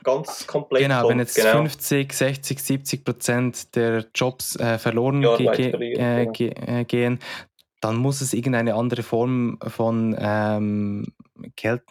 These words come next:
Speaker 2: finanziellen Mitteln geben, die den Menschen zur Verfügung stehen,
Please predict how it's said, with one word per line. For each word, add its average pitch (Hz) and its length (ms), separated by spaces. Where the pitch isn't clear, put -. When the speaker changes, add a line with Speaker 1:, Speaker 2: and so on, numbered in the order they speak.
Speaker 2:
finanziellen 117 560
Mitteln 110 400
geben, 131 400
die 110 140
den 113 160
Menschen 110 320
zur 113 140
Verfügung 131 460
stehen, 120 500